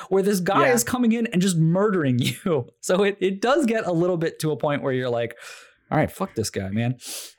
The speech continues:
Speaker 1: And he's like, he's built like an ox. Like, you take a knife at him and he'll still be like, "Nope." And he'll, like, swipe you and then just, like, punch you and you're dead. And you're like, "Well, fuck, what do I do?"
Speaker 2: Really?
Speaker 1: So, yeah. So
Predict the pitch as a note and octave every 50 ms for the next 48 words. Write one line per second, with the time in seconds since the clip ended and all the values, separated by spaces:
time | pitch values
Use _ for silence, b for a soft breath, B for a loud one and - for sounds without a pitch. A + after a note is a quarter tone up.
0 | B B B B - D3+ F3 F#3 D#3 F3+ F3 - - - E3+ D#3 B2+ F3 F3 E3
1 | D#3 C3+ B2+ A#2+ A#2+ C3+ D#3 - - - - C3 B2 D3 D#3 C#3+ - F3+ E3 -
2 | C3+ B2+ C3 C3+ D3+ D#3+ - G3+ F3+ F#3 G3 G#3+ G#3 G#3 - C3 C3 C3+ C#3 C#3
3 | - - E3 C#3+ C3+ C3 C3+ B2+ B2 A#2 B2+ F#3+ D4 D#4+ - - B2+ B2 C3 C3+
4 | C3 B2+ B2 A#2 A#2 A2 - B B B B B B - - - C#3 D#3 E3 E3
5 | E3 F3 E3 E3 E3+ F3 - - C3 C3+ C3+ B2+ A#2+ A#2+ A#2+ A2 - G#2+ G#2+ G#2
6 | - - F3 F3+ D#3+ - F#3 E3+ D#3+ C#3+ C3+ B2 A2+ C#3+ D3 D3+ D3+ D3 B2 A#2+
7 | A2+ G#2+ G#2+ A2 B2 D3+ F3 F#3+ G3 F#3 - - - G#3+ F3+ C#3+ E3 F#3 G#3 B3
8 | C4+ D#4 E4+ F4 G#3 - D#4 B B B B B B B F#3+ F#3 F#3+ G3 G3 F3+
9 | D3 B2 B2 - G#3 F#3+ F#3 F3+ F3 -